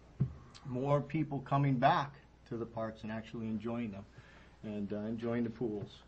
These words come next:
And, uh, recently we just had, uh, a nice addition. Uh, one of the, uh, local <clears throat> gentlemen, an Eagle Scout, he had a project, and he put in a little fitness trail at the Barnard, uh, Park.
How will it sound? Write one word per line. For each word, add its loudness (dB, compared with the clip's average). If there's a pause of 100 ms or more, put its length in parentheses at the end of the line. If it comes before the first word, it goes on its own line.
And, -14
uh, -12 (680)
recently 2
we 2
just 0
had, 4
uh, 6
a 0
nice 2
addition. 0 (460)
Uh, -4
one 0
of -2
the, 2 (120)
uh, -6
local 0 (220)
<clears throat> 2
gentlemen, 0
an -2
Eagle 4
Scout, 4
he -2
had 0
a -6
project, 4 (520)
and -10
he -6 (240)
put -4
in -2
a -6
little -4
fitness -4
trail -2 (540)
at -10
the -6
Barnard, 2
uh, -2 (360)
Park. -2